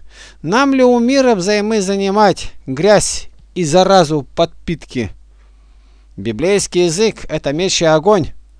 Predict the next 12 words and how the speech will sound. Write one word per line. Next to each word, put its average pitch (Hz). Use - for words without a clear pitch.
Он 123
резок, 175
правдив, 139
беспристрастен. 165
В 123
огне 156
не 226
сгорает, 196
в 101
воде 180
не 220
потонет, 202